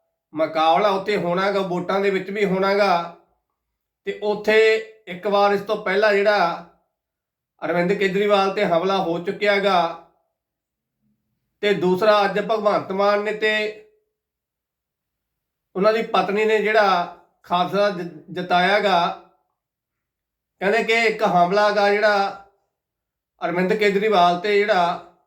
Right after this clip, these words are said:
ਵੱਡਾ ਹਮਲਾ ਹੋਣ ਵਾਲਾ ਗਾ। ਭਗਵੰਤ ਮਾਨ ਨੇ ਕਿਹਾ ਕਿ ਸਾਨੂੰ ਜਿਹੜਾ ਇਹ ਪੰਜਾਬ ਦੀ ਪੁਲਿਸ ਤੋਂ ਪਤਾ ਲੱਗਿਆ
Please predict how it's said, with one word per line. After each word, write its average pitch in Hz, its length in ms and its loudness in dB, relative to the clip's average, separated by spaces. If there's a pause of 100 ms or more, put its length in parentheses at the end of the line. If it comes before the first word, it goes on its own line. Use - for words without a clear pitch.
(140)
ਵੱਡਾ 160 360 0
ਹਮਲਾ 185 340 0
ਹੋਣ 170 240 -2
ਵਾਲਾ 202 300 0
ਗਾ। 190 180 0 (1400)
ਭਗਵੰਤ 202 400 2
ਮਾਨ 208 240 4
ਨੇ 226 120 -2
ਕਿਹਾ 226 240 2
ਕਿ 220 180 -2
ਸਾਨੂੰ 208 320 -4
ਜਿਹੜਾ 208 200 2
ਇਹ 202 160 0
ਪੰਜਾਬ 180 540 -2
ਦੀ 202 120 -2
ਪੁਲਿਸ 175 260 -4
ਤੋਂ 202 200 -4
ਪਤਾ 190 240 -4
ਲੱਗਿਆ 185 560 0